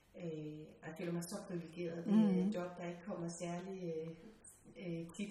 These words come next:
Speaker 1: frem, og jeg var så heldig at få det.
Speaker 2: Mhm.
Speaker 1: Og kommunikation og dialog, øh, det ligger mig bare helt vildt nært. Alle skal have en stemme, og alle
Speaker 2: Ja.
Speaker 1: børn skal have en stemme i børnefællesskabet. Så
Speaker 2: Ja.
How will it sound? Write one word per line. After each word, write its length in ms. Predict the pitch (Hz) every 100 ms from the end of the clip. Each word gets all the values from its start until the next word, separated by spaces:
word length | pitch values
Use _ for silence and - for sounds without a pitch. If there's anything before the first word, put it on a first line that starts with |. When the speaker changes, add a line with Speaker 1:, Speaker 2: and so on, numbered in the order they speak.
| -
Speaker 1:
frem, 180 | 190 170
og 60 | 175
jeg 80 |
var 100 | 170 190
så 60 |
heldig 360 | 180 190 190 208
at 60 | -
få 240 | 185 180
det. 80 | 202 -
Speaker 2:
Mhm. 300 | 202 214 294 -
Speaker 1:
Og 100 | -
kommunikation 680 | - 190 175 175 240 233 220
og 80 | 196
dialog, 480 | 196 175 185 214 - - - - - - - - - 190
øh, 60 | 185 170 165
det 120 | 180 190
ligger 180 | 175 175
mig 80 | 170
bare 220 | 165 175 175 -
helt 180 | 226 180
vildt 140 | 165
nært. 180 | 160 151 -
Alle 200 | 180 185
skal 140 | 180
have 140 | 170 -
en 60 |
stemme, 420 | - - 156 170
og 80 | 180
alle 140 | 180 196
Speaker 2:
Ja. 100 | 208
Speaker 1:
børn 100 | 175
skal 120 | 190
have 100 | 175
en 60 | 170
stemme 280 | - 170 170
i 20 |
børnefællesskabet. 840 | 170 156 165 - - - 151 156 170
Så 100 | 214
Speaker 2:
Ja. 80 | 214